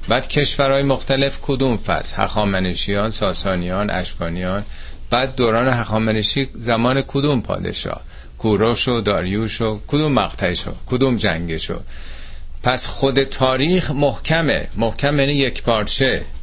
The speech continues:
وقتی که بخوایم ما بفهمیم باید تفصیل داده بشه، فصل به فصل.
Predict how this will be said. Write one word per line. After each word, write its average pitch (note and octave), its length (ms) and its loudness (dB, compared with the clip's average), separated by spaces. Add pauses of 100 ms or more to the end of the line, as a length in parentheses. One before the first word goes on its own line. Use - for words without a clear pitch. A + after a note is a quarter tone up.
(960)
وقتی A#2 600 0
که B2 160 0
بخوایم B2 540 2
ما B2 240 4
بفهمیم C3 960 2
باید C3 260 2
تفصیل C#3+ 640 2
داده G#2 280 2
بشه، F#2 280 0
فصل D#3 520 0
به C3+ 140 2
فصل. - 460 0